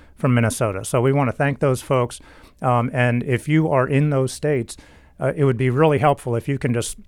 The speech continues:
thank them, send them an email, send them a Facebook message, tweet at them, give them a call.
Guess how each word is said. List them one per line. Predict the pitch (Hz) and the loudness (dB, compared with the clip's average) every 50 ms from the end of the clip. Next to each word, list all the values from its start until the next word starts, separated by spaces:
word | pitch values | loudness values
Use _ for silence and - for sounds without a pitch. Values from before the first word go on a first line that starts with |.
| - _ _ - | -20 _ _ -8
thank | - 151 135 139 131 - | -2 0 0 2 2 2
them, | 147 135 131 | 2 0 0
send | - - 147 147 135 | 0 0 0 0 2
them | 135 123 123 | 2 2 2
an | 123 | 2
email, | 135 139 139 135 131 127 | 2 2 2 2 2 0
send | 120 - 143 135 135 | 0 -2 -2 -2 -2
them | 127 113 | -2 -4
a | 104 | -4
Facebook | - - 139 131 - - - 139 131 - | -4 -2 -2 -2 -4 -4 -4 -4 -4 -2
message, | 135 131 131 - - 135 107 - - | -2 -2 -2 -2 -4 -6 -6 -8 -8
tweet | - - 143 135 | -4 -2 0 2
at | 135 127 - | 0 0 0
them, | 143 131 120 120 | 0 0 0 0
give | 113 135 143 127 | 0 0 0 0
them | 135 131 | 0 -2
a | 123 | -2
call. | - - 135 123 123 120 - | -2 0 2 2 2 2 0